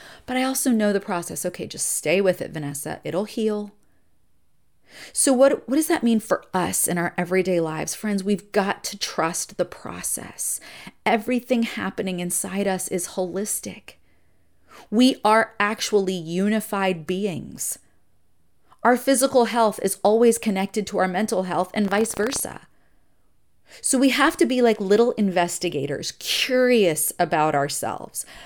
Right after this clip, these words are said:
patiently working toward answers. The tone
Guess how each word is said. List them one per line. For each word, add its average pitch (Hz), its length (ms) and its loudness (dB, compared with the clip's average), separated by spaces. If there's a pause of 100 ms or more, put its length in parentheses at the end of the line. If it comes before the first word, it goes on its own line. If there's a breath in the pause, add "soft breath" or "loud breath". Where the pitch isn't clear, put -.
(180 loud breath)
patiently 240 800 2
working 170 480 0
toward 160 360 -2
answers. - 720 -8 (1400 loud breath)
The 196 120 4
tone 254 600 2